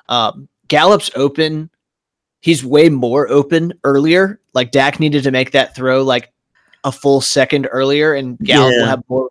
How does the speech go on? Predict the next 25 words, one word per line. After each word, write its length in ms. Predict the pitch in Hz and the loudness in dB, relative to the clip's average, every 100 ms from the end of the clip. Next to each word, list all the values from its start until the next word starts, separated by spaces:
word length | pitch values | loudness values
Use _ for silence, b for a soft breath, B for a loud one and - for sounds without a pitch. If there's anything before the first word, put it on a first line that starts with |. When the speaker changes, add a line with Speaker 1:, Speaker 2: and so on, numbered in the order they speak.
| - | -6
Speaker 1:
room. 260 | 131 143 143 | -4 -4 -4
He 260 | 135 156 - _ | -4 -4 -6 _
pretty 220 | 160 180 | -4 -2
much 280 | 156 131 123 | -2 -4 -4
buddy 280 | 131 131 143 | -2 0 0
passed 420 | 147 139 143 - | 0 0 -2 -6
Gallup, 480 | 123 127 127 135 139 | -2 0 0 -2 0
where, 100 | 131 | 0
like, 320 | 123 123 - b b b b b | 0 -2 -6 b b b b b
Gallup 280 | 139 147 139 | 2 2 0
can 220 | 143 127 | -6 -4
make 240 | 131 131 | -6 -6
the 80 | 131 | -10
catch, 340 | - 127 127 - | -4 -4 -4 -8
but 100 | 131 | -8
then 120 | 131 | -8
he 80 | 131 | -6
just 180 | 127 | -6
gets 200 | - 127 | -6 -6
immediately 420 | 127 127 127 107 123 | -6 -4 -4 -6 -4
tackled 420 | 117 120 135 131 | -2 0 -2 -4
for 100 | 127 | -8
three 280 | - 131 123 | -4 -2 0
yards. 340 | 123 127 131 | 2 0 0
Gallup 400 | 135 131 135 - | 0 0 0 -4